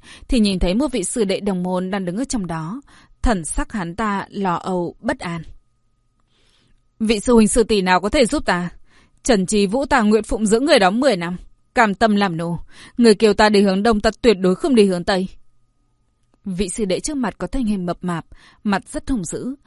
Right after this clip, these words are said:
nhưng lúc này biểu cảm trên khuôn mặt rất bất lực,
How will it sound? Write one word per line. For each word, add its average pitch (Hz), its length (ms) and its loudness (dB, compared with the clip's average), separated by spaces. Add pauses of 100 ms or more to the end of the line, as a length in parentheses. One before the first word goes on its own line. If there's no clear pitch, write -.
(260)
nhưng 196 160 0
lúc 269 120 -2
này 202 260 -2
biểu 190 200 0
cảm 180 200 -6
trên 202 160 -2
khuôn 196 200 -6
mặt 170 140 -8
rất - 180 -12
bất 269 200 -10
lực, 185 160 -6